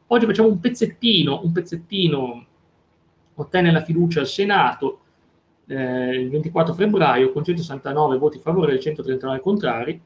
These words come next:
la fiducia della Camera, trecentosettantotto voti favorevoli, duecentoventi contrari e un astenuto.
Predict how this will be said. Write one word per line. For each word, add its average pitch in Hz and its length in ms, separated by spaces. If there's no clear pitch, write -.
la - 100
fiducia 165 280
della 156 240
Camera, 131 520
trecentosettantotto 151 1120
voti 151 200
favorevoli, 135 480
duecentoventi 135 540
contrari 139 400
e - 20
un 127 100
astenuto. 113 640